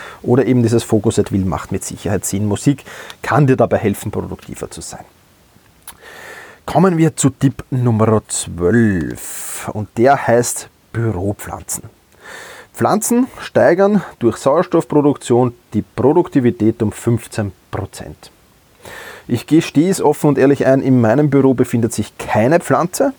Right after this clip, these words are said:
Wird sich vielleicht ändern, mal schauen. Aber es, äh, stimmt schon, äh, Pflanzen sind natürlich, und ich gebe das auch im, im Kurs Fokussierter Arbeiten natürlich, äh, auf Selbstmanagement Rocks immer wieder als Tipp, bepflanze dein Büro. Ja, einfach, weil es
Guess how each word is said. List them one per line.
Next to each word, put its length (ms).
Wird 480
sich 160
vielleicht 320
ändern, 320
mal 200
schauen. 360
Aber 200
es, 160
äh, 240
stimmt 260
schon, 220
äh, 300
Pflanzen 560
sind 240
natürlich, 320
und 60
ich 100
gebe 160
das 100
auch 160
im, 180
im 200
Kurs 260
Fokussierter 640
Arbeiten 500
natürlich, 400
äh, 460
auf 240
Selbstmanagement 760
Rocks 280
immer 280
wieder 140
als 180
Tipp, 220
bepflanze 540
dein 200
Büro. 380
Ja, 180
einfach, 420
weil 260
es 140